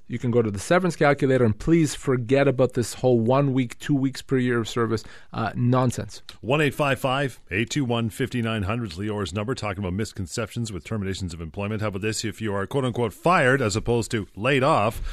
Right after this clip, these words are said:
Speaker 2: then you don't get severance.
Speaker 1: People always believe that there's distinction, there's, uh, this difference between being fired, being laid off.
Speaker 2: Yep.
Speaker 1: No, l-, let's, let's put it in the terms that the law understands, and that is this.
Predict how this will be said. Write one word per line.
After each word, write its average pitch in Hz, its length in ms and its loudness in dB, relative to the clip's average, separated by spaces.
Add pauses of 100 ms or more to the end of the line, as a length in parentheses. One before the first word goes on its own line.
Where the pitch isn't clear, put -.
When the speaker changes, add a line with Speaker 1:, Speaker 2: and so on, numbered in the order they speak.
(380)
Speaker 2:
then 98 100 -6
you 120 80 0
don't 143 140 0
get 175 120 4
severance. 190 400 2 (480)
Speaker 1:
People 202 220 6
always 139 280 8
believe 113 340 2
that 107 120 2
there's 104 200 4
distinction, 113 840 2
there's, 104 280 -2
uh, 101 220 -2 (180)
this - 200 -12
difference 117 560 2
between 110 460 -2 (280)
being 147 240 6
fired, 131 540 2
being 127 260 2
laid 120 340 4
off. 104 300 0
Speaker 2:
Yep. 90 120 -12 (120)
Speaker 1:
No, 123 240 -2 (100)
l-, 123 120 -2
let's, 147 260 0
let's 139 260 0
put - 300 0
it 156 160 0
in 127 160 2
the 113 140 -4
terms 120 400 0
that 113 140 0
the 117 60 0
law 113 300 2
understands, 107 560 -2
and 110 160 -2
that 123 160 2
is 113 160 -2
this. 107 240 -2